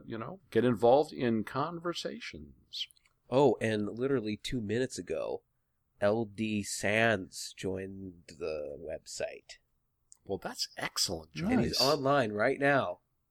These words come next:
Speaker 1: That's excellent. Let's talk about him.
Speaker 3: He's, wow, it's crazy. He, we're talking about him.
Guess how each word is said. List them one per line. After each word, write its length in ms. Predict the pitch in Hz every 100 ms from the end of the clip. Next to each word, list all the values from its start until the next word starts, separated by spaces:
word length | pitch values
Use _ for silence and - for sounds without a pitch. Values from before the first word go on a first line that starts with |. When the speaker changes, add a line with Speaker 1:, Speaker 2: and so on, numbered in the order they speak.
| _ _
Speaker 1:
That's 260 | 165 - - -
excellent. 260 | - 120
Let's 140 | 127 -
talk 300 | - 127 107
about 240 | 90 82
him. 160 | 69 71 _ _ _
Speaker 3:
He's, 280 | - 123 - - _ _ _ -
wow, 300 | 107 113 92
it's 120 | -
crazy. 360 | - 107 98 90
He, 80 |
we're 100 | 104
talking 440 | 101 - 110 - 131
about 240 | 120 117
him. 280 | 123 131 147